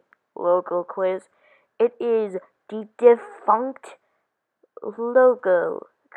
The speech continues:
quiz video, um, with teams.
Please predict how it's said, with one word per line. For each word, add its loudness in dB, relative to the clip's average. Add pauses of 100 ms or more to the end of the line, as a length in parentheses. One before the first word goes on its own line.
(120)
quiz 0 (480)
video, 0 (800)
um, -6 (120)
with -6 (360)
teams. -12